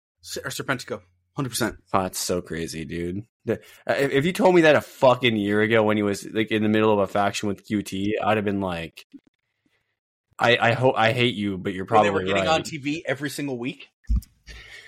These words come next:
Speaker 2: Yeah, and
Speaker 1: Every
Speaker 2: they never,
Speaker 1: single week,
Speaker 2: they never
Speaker 1: U T V
Speaker 2: did a
Speaker 1: was on
Speaker 2: single,
Speaker 1: week.
Speaker 2: they never did a single thing with that, by the way. 'Cause didn't Hobbs just lose his fucking match that he was in because of that? Like,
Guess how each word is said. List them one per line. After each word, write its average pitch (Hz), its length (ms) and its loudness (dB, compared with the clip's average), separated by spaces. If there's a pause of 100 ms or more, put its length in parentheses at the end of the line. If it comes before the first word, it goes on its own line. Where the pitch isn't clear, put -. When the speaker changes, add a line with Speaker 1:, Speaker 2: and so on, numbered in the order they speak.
(920)
Speaker 2:
Yeah, 139 100 6
and 113 80 4
Speaker 1:
Every 104 140 2
Speaker 2:
they - 20 2
never, 123 140 4
Speaker 1:
single 165 100 2
week, 165 140 0
Speaker 2:
they 131 80 2
never 170 220 4
Speaker 1:
U 170 40 -2
T - 0 -
V 143 100 0
Speaker 2:
did 156 60 6
a - 20 4
Speaker 1:
was 143 140 2
on 135 80 2
Speaker 2:
single, 165 300 4
Speaker 1:
week. 156 100 -2 (260)
Speaker 2:
they 143 100 2
never 190 220 4
did 185 160 4
a 135 60 0
single 170 640 0
thing 117 320 -2
with 98 160 -4
that, 80 240 -8
by 78 160 -8
the 78 80 -14
way. - 420 -12 (340)
'Cause 131 160 0
didn't 226 220 4
Hobbs 180 460 4
just 180 180 -2
lose 156 220 2
his 156 140 -6
fucking 147 400 2
match 101 300 -2
that 147 80 -4
he 147 80 -2
was 156 180 0
in 165 80 2
because 175 260 -2
of 170 100 -2
that? 196 280 -4
Like, 95 420 0